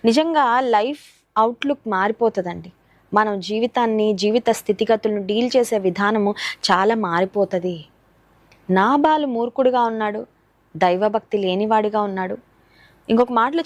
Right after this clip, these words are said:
చెప్పాలంటే his words were very harsh. అతని మాటలు చాలా కఠినంగా ఉన్నాయి. కానీ నన్ను ఆశ్చర్యపరిచే విషయం ఏంటంటే, కఠినంగా మాట్లాడే వ్యక్తితో,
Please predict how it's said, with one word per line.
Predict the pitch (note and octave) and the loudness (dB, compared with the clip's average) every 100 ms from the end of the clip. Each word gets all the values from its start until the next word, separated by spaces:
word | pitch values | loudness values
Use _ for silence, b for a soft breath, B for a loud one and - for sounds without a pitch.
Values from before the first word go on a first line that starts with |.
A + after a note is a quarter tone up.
| C4+ | 0
చెప్పాలంటే | G#3+ A3 A3 A3+ | 0 0 0 0
his | B3 F#3+ | 0 0
words | F#3 A3+ C#4+ | 2 2 2
were | B3 B3 A#3+ | -2 -2 -2
very | G3 F3 G3 A#3+ D4+ | 0 2 2 2 0
harsh. | D4+ - - G3 G3+ - - - - B B B B | -2 -4 -2 2 2 -2 -8 -12 -16 B B B B
అతని | G3 - A3 | 0 2 0
మాటలు | G3+ F#3 F3+ C4 D4+ E4 B3+ G#3 B3 | 2 2 2 2 0 0 0 0 -2
చాలా | C4 A#3 F3 F#3 G#3+ B3 C4 C4+ | -2 0 2 2 2 2 2 0
కఠినంగా | C4 G#3+ G#3 G#3 A#3 B3 | -2 -10 -6 -4 0 0
ఉన్నాయి. | G3+ F#3 - _ _ - | -2 -4 -14 _ _ -2
కానీ | D#4 F#4 | 0 2
నన్ను | D#4+ C4+ | 2 2
ఆశ్చర్యపరిచే | G3+ A3 - F4 F#4+ D#4+ C4 | 0 -4 -2 -2 0 0 0
విషయం | C4 G#3+ A#3+ B3 | -2 -2 -4 -2
ఏంటంటే, | A3 A3 G#3+ G#3+ F#3+ A3+ B B B - | 0 0 0 2 2 0 B B B -2
కఠినంగా | B3 A#3 D4 D#4+ F4+ G4+ | -2 0 -4 -4 0 0
మాట్లాడే | G4 D#4+ D4 D4 C#4+ | 2 0 0 2 2
వ్యక్తితో, | C4 G3 G3 - C#4 D4 C#4+ C4+ C4+ | 0 -2 -4 -6 0 4 4 4 2